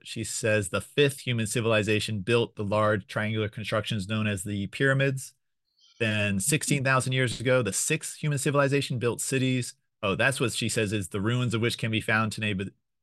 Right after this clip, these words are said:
today beneath the seas, uh, so-called Bimini area." Eight thousand five hundred years ago, seventh and current human civilization was created. So she says this is the seventh human civilization.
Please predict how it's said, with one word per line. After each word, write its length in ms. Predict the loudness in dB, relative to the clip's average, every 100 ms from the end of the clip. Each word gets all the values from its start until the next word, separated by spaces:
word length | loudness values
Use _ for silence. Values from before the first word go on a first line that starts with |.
| -2
today 220 | 0 2
beneath 280 | 0 -2 -6
the 80 |
seas, 480 | -6 -2 0 0 -4 -4
uh, 380 | -2 0 0 -2
so-called 580 | -4 -4 -4 -4 -4 -8
Bimini 580 | -8 -8 -8 -6 -6 -4
area." 500 | -2 2 2 2 0 _ _ _ _ _ _ -4
Eight 200 | -2 0
thousand 320 | 0 0 0
five 160 | 2
hundred 180 | 2 2
years 200 | 0 0
ago, 480 | 0 2 2 0 -2 _ _ _
seventh 460 | -2 2 2 0 -4 _ -8
and 180 | -8
current 420 | -2 2 2 2 -2
human 220 | -2 -2
civilization 640 | -2 0 0 0 -2 -4
was 220 | -8 -10 -14 _
created. 400 | -10 -8 -6 -8 -12
So 100 | -6
she 160 | -2 2
says 200 | 4 4
this 160 | 2 0
is 120 | -2
the 100 | -2
seventh 480 | 2 4 4 2 -4 _ _
human 300 | -6 -4 -2
civilization. 720 | 0 2 2 2 0 -2 -4